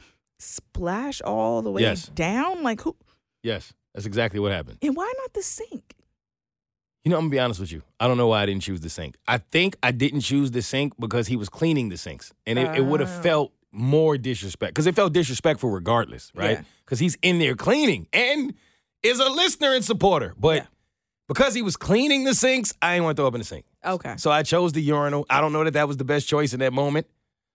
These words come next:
Speaker 2: but obviously I wasn't thinking <laughs> straight. And then I turned around and I was just like, "I'm sorry, bro." <laughs> Like, what else do you say? I'm, I was, he was like, "No, it's okay, man." He was the nicest guy in the world.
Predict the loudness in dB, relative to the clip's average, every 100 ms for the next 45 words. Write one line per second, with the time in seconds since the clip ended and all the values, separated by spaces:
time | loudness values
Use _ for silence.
0 | _ -2 2 2 2 2 2 2 0 0
1 | 0 -2 -2 0 0 0 -2 _ _ _
2 | _ _ -6 -2 2 0 2 2 2 2
3 | 4 4 4 0 -4 _ 0 4 2 2
4 | 0 0 0 0 -6 _ _ _ _ _
5 | _ _ _ _ -4 -4 -2 -4 -4 -6
6 | -4 -6 -8 -10 -10 -20 -6 -4 0 0
7 | 0 2 2 0 -2 -4 0 0 0 0
8 | 0 0 -8 -16 -20 -8 0 2 2 0
9 | -2 0 0 2 2 2 2 2 4 2
10 | 0 -2 -4 -4 -2 0 0 0 0 2
11 | 2